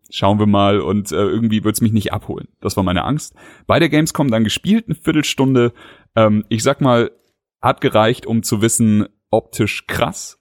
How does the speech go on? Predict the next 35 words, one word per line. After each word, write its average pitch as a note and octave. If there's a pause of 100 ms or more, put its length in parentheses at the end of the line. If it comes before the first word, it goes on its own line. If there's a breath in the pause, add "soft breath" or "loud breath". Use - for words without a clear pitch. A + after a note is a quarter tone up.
(120)
ähm, G2+
dieses G2+
Schwingen E3+
und A2
also G2+
die G2
komplette G2+
Fortbewegung G#2
mit G2+
dem G2
Parkour, A#2
dem G#2
Rumschwingen A2+
und G2+
sowas, G2 (400 loud breath)
mich -
komplett G#2+
abgeholt, G#2+
war G2
sehr, G#2+
sehr A2
geil. G2 (400 soft breath)
Ähm, G2+ (160)
ich G2+
hab A2
dann A2+
natürlich A2
auch -
ein A2
paar G2
Sachen G2
getestet, G2+
die F#2
einfach F2+
mal F#2+